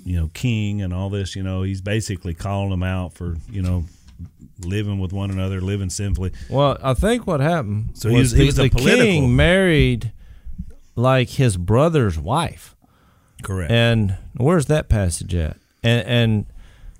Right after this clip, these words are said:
Speaker 2: so she gets a burn in her saddle about it. And so then they were at a party, and
Speaker 1: He's,
Speaker 2: one of
Speaker 1: he
Speaker 2: the
Speaker 1: gets ar-,
Speaker 2: daughters
Speaker 1: he gets arrested.
Speaker 2: Yeah, John the Baptist gets arrested. One of the daughters of s-,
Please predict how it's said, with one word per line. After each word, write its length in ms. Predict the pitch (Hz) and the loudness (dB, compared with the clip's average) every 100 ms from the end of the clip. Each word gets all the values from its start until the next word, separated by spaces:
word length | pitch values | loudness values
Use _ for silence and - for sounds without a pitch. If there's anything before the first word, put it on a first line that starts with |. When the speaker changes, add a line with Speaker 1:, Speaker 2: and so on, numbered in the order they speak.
| _ _ | _ _
Speaker 2:
so 300 | - 151 135 | -4 0 2
she 300 | 113 - 208 | 2 0 -2
gets 300 | 226 208 147 | 0 0 0
a 40 | 104 | -2
burn 320 | 95 175 180 | 0 2 2
in 60 | 110 | 0
her 80 | 90 | -2
saddle 400 | 107 101 92 85 | -2 -2 -2 -2
about 320 | 82 82 90 | -4 -4 -4
it. 100 | 110 _ _ _ _ _ _ - | -8 _ _ _ _ _ _ -2
And 160 | 113 - | 0 2
so 200 | 123 113 | 0 2
then 220 | 160 180 | 2 2
they 120 | 151 | 2
were 160 | 120 120 | 2 2
at 140 | 104 | 0
a 40 | |
party, 580 | 87 - 196 127 90 98 _ _ - _ _ _ _ _ _ - | -2 -4 -2 -2 -4 -8 _ _ -20 _ _ _ _ _ _ -4
and 320 | 113 110 104 | 0 2 4
Speaker 1:
He's, 100 | 113 | 4
Speaker 2:
one 120 | 151 165 | 4 4
of 80 | |
Speaker 1:
he 80 | 131 | 4
Speaker 2:
the 80 | 123 | 2
Speaker 1:
gets 140 | 131 | 4
ar-, 220 | 127 208 160 | 4 4 4
Speaker 2:
daughters 160 | 92 | 2
Speaker 1:
he 40 | 104 | -2
gets 240 | 127 127 | -2 0
arrested. 540 | 143 113 87 - 85 98 - - | 0 0 -6 -6 -12 -12 -16 -4
Speaker 2:
Yeah, 260 | 143 101 71 | -2 -2 -2
John 260 | 117 135 | -2 -2
the 40 | 151 | 0
Baptist 300 | 151 147 147 | -2 -2 -4
gets 200 | 147 151 | -8 -4
arrested. 360 | 139 110 - | -4 -4 -4
One 180 | 120 151 | -4 -2
of 80 | 143 | -2
the 80 | 110 | -2
daughters 680 | 101 139 175 139 113 104 | -2 -2 0 0 -2 -2
of 200 | 107 95 | -4 -6
s-, 100 | - | -8